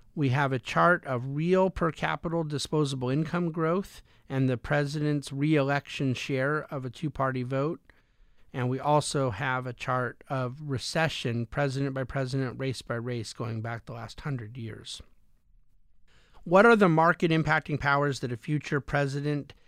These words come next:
has without relying on Congress? Consider the following, and this list is by no means exhaustive. Financial regulations, from executive compensation to bank capital standards to consumer protections, they're under significant influence of the president.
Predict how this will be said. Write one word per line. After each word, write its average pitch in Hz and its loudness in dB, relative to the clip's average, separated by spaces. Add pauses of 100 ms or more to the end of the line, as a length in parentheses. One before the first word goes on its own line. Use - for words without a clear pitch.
(240)
has 147 2
without 135 0
relying 131 2
on 123 0
Congress? 143 0
Consider 190 2
the 202 4
following, 117 2
and 127 -2
this 139 -2
list 147 -2
is 135 -2
by 123 -2
no 135 2
means 127 2
exhaustive. 117 -6 (500)
Financial 151 4
regulations, 147 2
from 123 2
executive 135 0
compensation 135 -2
to 113 -6
bank 131 -4
capital 143 -2
standards 139 -4
to - -18
consumer 143 0
protections, 139 -4 (360)
they're 131 2
under 127 4
significant 123 0
influence 117 -4
of 107 -10
the 117 -12
president. 117 -8